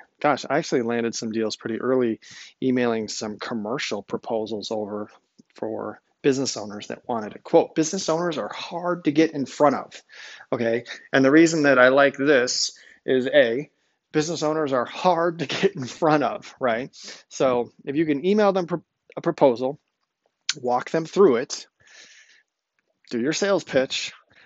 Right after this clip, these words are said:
they can watch it on their time, you know, so you send this email out and it has the video and, you know, they can watch it when they have a minute. So you don't have to continue to track them down. Now, it is my belief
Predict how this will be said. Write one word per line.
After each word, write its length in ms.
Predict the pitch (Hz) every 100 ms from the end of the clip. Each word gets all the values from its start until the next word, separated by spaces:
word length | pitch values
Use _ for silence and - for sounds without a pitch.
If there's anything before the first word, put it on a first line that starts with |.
| - -
they 100 | 165
can 200 | 165 190
watch 260 | 175 185 165
it 80 |
on 240 | 127 120 110
their 200 | 127 185
time, 520 | - 180 131 - - - _ _ _
you 80 | 143
know, 200 | 113 120
so 140 | -
you 120 | 131 113
send 240 | - 139
this 160 | 156 160
email 260 | 151 156
out 340 | 131 131 127 - _ - - - - -
and 140 | 117
it 80 | 104
has 540 | 107 127 127 - - _
the 100 | 135
video 420 | 139 131 120 120 - _ _ - - - -
and, 360 | 131 127 123 110
you 80 | 131
know, 100 | 123
they 140 | 127
can 180 | 160 135
watch 280 | 120 127 151
it 120 | 151 _ _ _
when 180 | 131 131
they 100 | 139
have 240 | 139 160
a 60 | 170
minute. 380 | 208 240 - - _ _ -
So 140 | 123
you 180 | 117 131
don't 220 | 139 135
have 200 | 139 135
to 100 | 139
continue 400 | 135 127 139 131
to 100 | 123
track 300 | - 127 120
them 160 | 131 117
down. 340 | 143 123 123
Now, 320 | 226 175 113 - - - - _ _ _ _ _ _ 185
it 100 | 196
is 160 | 180
my 240 | 202 294 349
belief 580 | 143 120 120 127 -